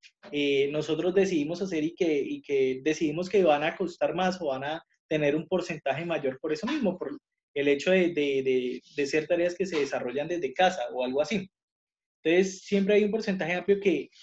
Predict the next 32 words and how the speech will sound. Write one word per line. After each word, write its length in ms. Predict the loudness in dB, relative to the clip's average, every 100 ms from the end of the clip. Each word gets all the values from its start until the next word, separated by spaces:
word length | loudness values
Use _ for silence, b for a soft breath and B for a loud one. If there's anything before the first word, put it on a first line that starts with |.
| B B _
que 180 | 0 2
no 220 | 4 4
me 80 | 2
entregó 400 | 4 4 6 4
nada, 420 | 4 4 0 -6 -14 _ _ _ _
que 440 | 0 2 2 0 0
desde 260 | 2 4 2
prácticamente 560 | 0 0 -2 -2 -2
que 100 | -2
estaban 340 | -2 0 0 2
trabajando 400 | 0 0 -4 -2
con 200 | 0 0
el 140 | -2
profe, 1200 | -2 -2 0 0 2 2 0 -4 -4 -4 -2 -2
eh, 100 | -4 -10 _ -12
este, 540 | -10 -4 0 0 -2 -6
¿cómo 100 | -4
se 140 | -2
llama? 220 | -2 -4 -4
Ah, 140 | -4
Ja-, 240 | -4 -4 -8
Ja-, 340 | -2 -2 -2
Javier, 460 | 0 4 4 2 -2 _
Jaiber, 400 | 4 4 4 -2 -10 _
Jaiber, 340 | 2 4 2 -6 _ _ _ _ _ _ _ _
¿sí? 320 | 0 0 0 -10 B B B B _ _ _ -6
No 520 | 4 6 6 4 0
me 140 | 0
entregaron 440 | 0 0 0 0 2
nada, 320 | 0 -2 -10 _
¿sí? 160 | -6 -2
Entonces, 600 | -2 -2 -2 -2 -4